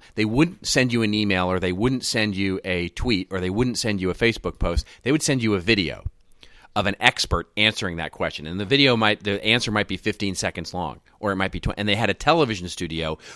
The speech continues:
where they were literally gonna have it twenty, basically running, not twenty-four seven, but certainly during business hours where, and they would have their little experts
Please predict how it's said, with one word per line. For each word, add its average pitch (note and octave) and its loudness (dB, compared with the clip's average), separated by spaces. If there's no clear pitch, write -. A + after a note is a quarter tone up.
where A#2 4
they A2 4
were G#2+ 0
literally C#3+ 2
gonna A#2+ 0
have A2 2
it G#2 -4
twenty, A#2 2
basically G2+ -4
running, F#2+ 0
not A#2 2
twenty-four F2+ -6
seven, F2+ 0
but F#2+ 0
certainly B2+ 2
during A2 2
business A#2+ 2
hours F2+ 2
where, F#2+ 2
and G2 -4
they G#2 2
would G2 0
have G#2 6
their B2 2
little A#2+ -2
experts - 0